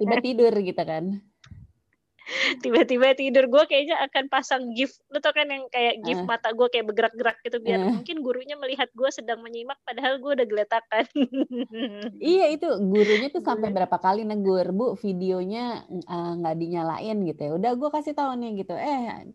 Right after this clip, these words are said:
Speaker 1: ayo video dinyalain," gitu kan. Ntar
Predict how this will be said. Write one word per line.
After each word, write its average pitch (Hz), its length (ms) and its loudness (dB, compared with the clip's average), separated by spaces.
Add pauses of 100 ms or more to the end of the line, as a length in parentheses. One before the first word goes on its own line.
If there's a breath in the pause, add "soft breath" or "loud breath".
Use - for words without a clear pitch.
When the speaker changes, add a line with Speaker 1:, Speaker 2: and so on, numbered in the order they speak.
(240)
Speaker 1:
ayo 269 220 -2
video 254 360 -2
dinyalain," 226 540 -2 (100)
gitu 160 220 -4
kan. 165 420 -8 (220)
Ntar 262 420 -2